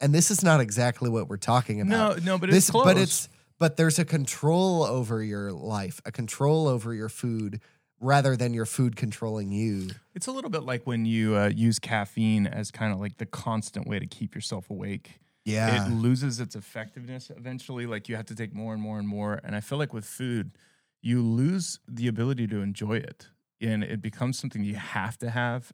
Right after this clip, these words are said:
Speaker 2: and you have to have it in the way that you want it in order to be okay.
Speaker 1: Yeah.
Speaker 2: And, uh, as weird as this sounds, like, that, that relationship with food has always been there for me. You know, like, I,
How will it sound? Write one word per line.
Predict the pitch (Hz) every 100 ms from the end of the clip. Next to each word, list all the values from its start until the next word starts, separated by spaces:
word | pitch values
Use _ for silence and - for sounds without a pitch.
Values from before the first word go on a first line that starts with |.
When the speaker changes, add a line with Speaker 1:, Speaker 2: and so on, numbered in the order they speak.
| -
Speaker 2:
and |
you | 110
have | - 120 104
to | 117
have | 113 110
it | -
in |
the | 110
way | 104 107
that | 98
you | -
want | 95 107 110
it | 110 -
in | 107
order | 107 104
to | 101
be | 98 110 104 -
okay. | 101 - 110 113 139
Speaker 1:
Yeah. | 127 113 101 95 - - _ _ _
Speaker 2:
And, | 123 120 117 110
uh, | 107 104 98 98 - - - _ _ -
as | 123 110
weird | 120 185
as | 185
this | 120 -
sounds, | 143 135 107
like, | 98 90
that, | 117 131 - -
that | 117 123 147 104 - 107 87
relationship | 107 113 123 - 110 104 -
with | 101
food | - 113
has | 98
always | 101 101
been | 92 104 113
there | 98
for | 92 101
me. | 101 95
You | 98
know, | 101
like, | 98 98
I, | 104